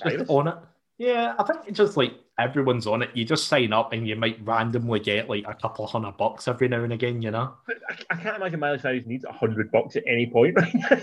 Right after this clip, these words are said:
Speaker 1: It's literally
Speaker 2: You
Speaker 1: low.
Speaker 2: wanna sign up to Cameo? We could sign up to Cameo. <laughs>
Speaker 1: I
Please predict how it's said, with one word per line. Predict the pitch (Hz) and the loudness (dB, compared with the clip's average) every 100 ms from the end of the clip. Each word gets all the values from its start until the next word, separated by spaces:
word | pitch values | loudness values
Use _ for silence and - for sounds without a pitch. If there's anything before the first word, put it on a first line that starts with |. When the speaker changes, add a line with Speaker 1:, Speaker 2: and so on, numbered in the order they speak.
| - | 4
Speaker 1:
It's | 269 - 240 196 170 226 185 - 190 170 | 0 0 0 2 6 6 6 -2 -2 2
literally | 165 175 - 170 143 | 4 4 2 2 6
Speaker 2:
You | 156 | 8
Speaker 1:
low. | 151 | 8
Speaker 2:
wanna | 156 165 | 8 6
sign | 175 175 | 4 6
up | 180 180 | 4 4
to | 170 | 2
Cameo? | 165 170 185 202 202 | 4 4 6 4 2
We | 165 | 2
could | 165 165 | 2 2
sign | 170 170 | 2 4
up | 175 - | 2 0
to | |
Cameo. | 165 165 165 175 180 | 0 2 2 0 -4
<laughs> | |
Speaker 1:
I | 208 233 | -10 -10